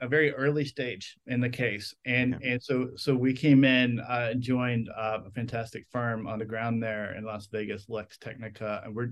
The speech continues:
Speaker 1: we're joining, uh, forces with them on this. We just filed, um, an amended complaint,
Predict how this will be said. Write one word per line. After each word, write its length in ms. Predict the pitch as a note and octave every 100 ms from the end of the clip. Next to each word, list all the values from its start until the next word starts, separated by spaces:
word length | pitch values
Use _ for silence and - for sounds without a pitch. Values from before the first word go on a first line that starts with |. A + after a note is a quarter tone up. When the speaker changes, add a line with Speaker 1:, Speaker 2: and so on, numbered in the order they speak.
| -
Speaker 1:
we're 160 | A2 A2+
joining, 520 | B2+ B2 B2 A2 G#2+ _
uh, 140 | G2+ G2+
forces 460 | G2+ B2 A#2+ A#2
with 160 | A2+ A2
them 260 | A#2 A2+ A2
on 180 | A2
this. 280 | A2 G#2+ G#2 _ _ _
We 120 | A#2+
just 320 | G#2+ C#3+ C3+
filed, 560 | - B2 B2 A2+ A2 G2 F#2+ A2
um, 340 | G#2+ G2+ G#2
an 120 | A#2
amended 500 | G#2+ A2 B2 C3+ B2+
complaint, 560 | - B2 B2 A#2+ G2+